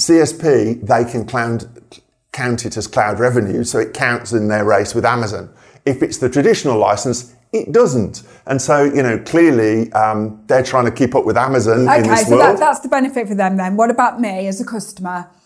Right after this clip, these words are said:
Speaker 2: Um, I, okay, I'll transfer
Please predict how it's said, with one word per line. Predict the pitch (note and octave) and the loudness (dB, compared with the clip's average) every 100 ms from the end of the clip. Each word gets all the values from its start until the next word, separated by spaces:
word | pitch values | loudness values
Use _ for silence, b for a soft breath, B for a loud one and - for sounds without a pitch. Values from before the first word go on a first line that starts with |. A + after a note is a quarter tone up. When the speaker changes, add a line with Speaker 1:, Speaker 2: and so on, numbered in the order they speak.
| b b - | b b -4
Speaker 2:
Um, | G3 F#3+ G3 G3 - - | -2 -2 -4 -8 -12 -4
I, | G3+ G3+ A3+ | -4 -2 -2
okay, | A3 G3 F#3+ | -2 -2 -2
I'll | F3+ | -4
transfer | C4 A#3+ A3 - A3+ G#3+ G#3 | -2 -2 -2 -2 0 2 0